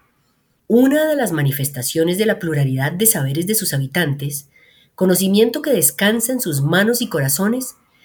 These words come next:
se revela en las creaciones de sus artesanos. Por eso queremos que conozcas a tres integrantes de distintos clanes de la etnia cubeo y veas cómo en cada una de las artesanías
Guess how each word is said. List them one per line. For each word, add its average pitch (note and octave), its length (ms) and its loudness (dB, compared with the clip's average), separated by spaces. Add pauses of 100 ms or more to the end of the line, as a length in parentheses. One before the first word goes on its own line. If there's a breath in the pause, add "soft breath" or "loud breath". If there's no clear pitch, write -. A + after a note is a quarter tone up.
(120)
se B3+ 200 4
revela C#4+ 400 6
en F4+ 80 4
las E4+ 160 2
creaciones D#3+ 580 0
de E3 80 0
sus D#3 160 -2
artesanos. D3 840 -2 (600 soft breath)
Por C#3+ 180 2
eso G3+ 320 2
queremos E3+ 400 0
que A3+ 100 -4
conozcas F3+ 520 0
a D#3 180 -8
tres D#4+ 300 4
integrantes G#3+ 720 0
de G#3+ 80 2
distintos A#3 640 -2
clanes B3+ 440 -2
de F#3 100 2
la C#3+ 180 2
etnia D#3+ 300 0
cubeo G3 640 0 (140)
y E3+ 100 -4
veas D3+ 380 -2
cómo C4+ 580 0
en C#3 160 -6 (140)
cada B3+ 340 0
una C4+ 300 -2
de C4 60 -2
las A#3+ 180 -4
artesanías D#3 800 -4